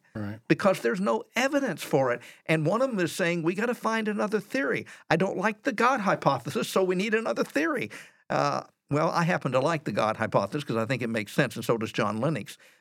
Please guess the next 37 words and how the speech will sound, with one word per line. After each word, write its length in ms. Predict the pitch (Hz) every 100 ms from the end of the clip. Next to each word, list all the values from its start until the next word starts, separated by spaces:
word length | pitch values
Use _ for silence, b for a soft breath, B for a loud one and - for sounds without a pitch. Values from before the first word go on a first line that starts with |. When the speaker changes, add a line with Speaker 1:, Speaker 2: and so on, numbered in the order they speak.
| b
Speaker 2:
But 180 | 135 -
he, 180 | 151 -
but 180 | 151 139
the 80 | -
point 360 | - 226 208
is, 340 | 143 127 123 120 b b b _
is 140 | 139 -
that 260 | 139 139 _ _ -
if 160 | 135 -
ever 220 | 208 247
there 100 | 139
was 120 | 113
a 40 | 107
time 300 | - 170 156
when 100 | 98
Christians 340 | - 165 110
should 140 | - 92
be 100 | 98
bold, 500 | - 123 - 87 - b b
we 80 | 170
should 180 | 208 -
be 100 | 175
able 100 | 143
to 80 | 123
go 100 | 127
out 160 | 123
there 180 | 135 123 131
and 100 | 147
not 160 | 165
even 180 | 185 135
argue 460 | - 151 175 147 156
on 100 | 143
the 40 |
basis 260 | 139 135 -
of 60 | 117
the 60 |
Bible. 360 | 110 165 180